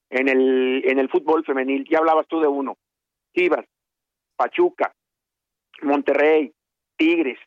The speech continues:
donde las futbolistas son tratadas como profesionales, o sea, prácticamente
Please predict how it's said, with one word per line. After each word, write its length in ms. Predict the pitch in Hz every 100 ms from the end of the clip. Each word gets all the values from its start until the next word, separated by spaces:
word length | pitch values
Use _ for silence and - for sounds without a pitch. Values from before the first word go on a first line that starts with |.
| _ _ _
donde 1400 | 120 151 147 143 135 143 143 143 143 139 139 139 - 139
las 260 | 139 139 -
futbolistas 680 | 156 156 160 208 - 254 - _ _ _ _ -
son 180 | 202 208
tratadas 440 | 180 - 185 190 -
como 220 | 147 143
profesionales, 720 | 147 139 135 135 139 135 117 -
o 40 |
sea, 180 | - 135 -
prácticamente 920 | - 170 196 165 156 175 180 196 190